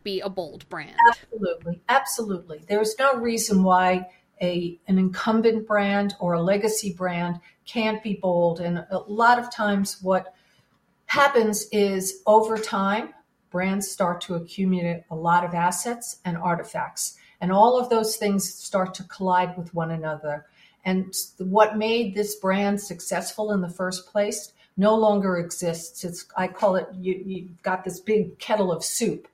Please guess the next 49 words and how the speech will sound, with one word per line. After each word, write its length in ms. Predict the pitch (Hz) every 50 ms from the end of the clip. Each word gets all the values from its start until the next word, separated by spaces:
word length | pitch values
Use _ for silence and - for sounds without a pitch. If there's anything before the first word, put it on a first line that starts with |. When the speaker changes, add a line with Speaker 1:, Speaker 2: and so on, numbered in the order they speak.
| _ _ _ - - _ _
Speaker 2:
and 160 | 175 185 190
nothing 360 | 208 220 240 233 - 226 208
is 180 | 202 185 - 190
really 260 | 185 190 185 185 175
standing 600 | 175 - - - 185 180 185 185 185 185 175 170
out 360 | 170 170 175 190 202 - - _ _
and 120 | 185 185 180
coming 280 | - 185 180 175 175
to 100 | 175 -
the 100 | 165 170
forefront. 680 | - - - 165 165 165 - - - 156 120 - - - _ _ _ _ _ _ _
So 200 | - 208 196 -
part 260 | - 269 254 262 254
of 80 | 240 190
the 60 | 190
process 560 | - - 208 196 202 202 - 185 170 170 -
that 160 | - - 160
I 220 | 170 175 185 196 202
do 500 | 180 170 - 165 160 160 165 175 185 -
is 220 | 180 165 165 165
that 100 | - 170
I 160 | 175 170 180 175
call 260 | 170 - 180 160 160
it 140 | 160 160 -
detonating, 680 | 170 156 - - 180 165 160 165 160 - 156 175 - - - - _ -
and 120 | 180 196
I 80 | 196 185
blow 340 | 180 196 196 202 208 208
the 60 | 202 202
brand 360 | - 190 175 175 165 165 165
up. 220 | 160 - - - - -
I 60 | -
take 260 | 170 - 226 208 202 -
it 60 | 196
apart 440 | 196 - - 202 175 165 - - -
piece 240 | - 208 202 - -
by 160 | - 180 170
piece 480 | 170 - - 202 208 - - - - - _ - - - _ _
and 140 | 185 196 202
look 240 | 214 233 240 233 -
at 220 | 240 165 170 - _
all 480 | - 196 202 208 214 220 214 214 214 - -
of 260 | 190 190 185 185 -
the 80 | 196
different 460 | - - 185 185 - - - 175 - -
elements 460 | 185 190 196 196 190 180 170 175 -
of 100 | 180 170
the 60 | 170
brand. 420 | 170 170 165 156 160 160 160 165